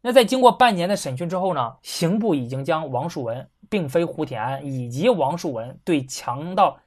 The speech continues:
抢劫一事全部知情，啊，只是被骗就帮着这些强盗看守衣物的情节查实了。因此如果要是按照这样的审理结果结案的话，那王树文呢，就不能适用强盗劫财不分首从接斩的法律了。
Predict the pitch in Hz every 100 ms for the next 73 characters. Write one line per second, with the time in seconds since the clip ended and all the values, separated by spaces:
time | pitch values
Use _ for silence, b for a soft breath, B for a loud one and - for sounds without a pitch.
0 | b - 135 117 135 240 185 131 110 -
1 | 147 196 180 220 - 147 - b b 131
2 | 131 131 160 190 254 196 156 - - 143
3 | 120 127 190 208 185 165 165 160 120 156
4 | - b b - 214 196 120 151 269 247
5 | 131 110 - 123 101 - 135 127 107 110
6 | _ _ _ _ 254 294 165 143 214 156
7 | 170 196 214 214 240 233 139 147 151 131
8 | 127 101 - 165 180 226 123 135 - 180
9 | 160 131 180 - 240 139 143 131 - 240
10 | - 339 175 170 - 208 156 117 B B
11 | B - - 160 247 277 143 160 208 120
12 | 131 170 _ - 226 - 226 214 120 113
13 | 139 143 - 277 240 107 117 - - 110
14 | 101